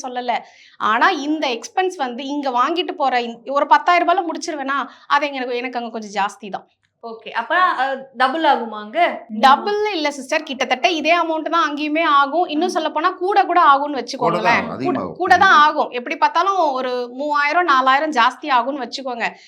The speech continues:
Speaker 1: ஆனா எனக்கு அட்லீஸ்ட் நான் அதை சேவ் பண்றேன்ல
Speaker 2: ஆ, ஆ, ஆ.
Speaker 1: அப்படின்ற மாதிரி. So மேக்ஸிமம் நான் ப்ரொவிஷன்ஸ் எடுக்க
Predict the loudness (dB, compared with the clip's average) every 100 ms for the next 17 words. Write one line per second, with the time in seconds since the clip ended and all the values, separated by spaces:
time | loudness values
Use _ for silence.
0 | _ 4 4 6 0 0 0 0 0 -2
1 | -4 -2 2 2 2 -2 2 2 2 -2
2 | -6 -2 -2 0 -4 -2 -6 -6 -10 -10
3 | -10 -12 -12 -16 -20 _ -2 0 0 -2
4 | 0 2 2 0 -2 -4 0 2 0 -4
5 | -6 0 -2 -2 -8 -6 -6 -6 -6 -2